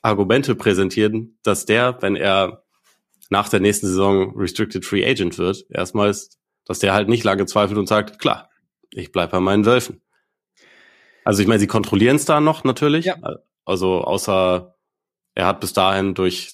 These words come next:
Speaker 1: diverse Filmrollen und die Filme Hustle zwei und drei, wo er dann die Hauptrolle einnimmt, schon mehr Geld verdient und sagt, "Scheiß drauf, Qualifying Offer" und dann bin ich raus aus der, aus der Nummer. Ähm,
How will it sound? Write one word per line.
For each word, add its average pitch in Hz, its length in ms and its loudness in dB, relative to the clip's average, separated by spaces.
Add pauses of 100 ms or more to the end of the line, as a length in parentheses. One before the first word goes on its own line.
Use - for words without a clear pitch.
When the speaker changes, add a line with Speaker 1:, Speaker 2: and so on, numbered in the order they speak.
(120)
Speaker 1:
diverse 98 460 0
Filmrollen 104 640 2
und 87 220 -6
die 98 120 -6
Filme 101 400 -2
Hustle 101 280 0
zwei 104 340 2
und 95 140 -4
drei, 101 280 0
wo 92 100 -2
er 101 120 2
dann 95 300 -2 (400)
die 98 80 -2
Hauptrolle 101 400 0
einnimmt, 104 460 2
schon 101 180 0
mehr 101 180 2
Geld 107 220 2
verdient 107 380 -2
und 95 140 -6
sagt, 98 240 -2
"Scheiß 113 240 0
drauf, 107 220 -2
Qualifying 101 500 0
Offer" 98 300 0
und 92 140 -2
dann 95 120 -2
bin 95 100 -2
ich 92 140 -8
raus 113 160 2
aus 101 140 -4
der, 90 280 -2
aus 92 160 -4
der 95 100 -2
Nummer. 101 340 -4 (480)
Ähm, 90 460 -4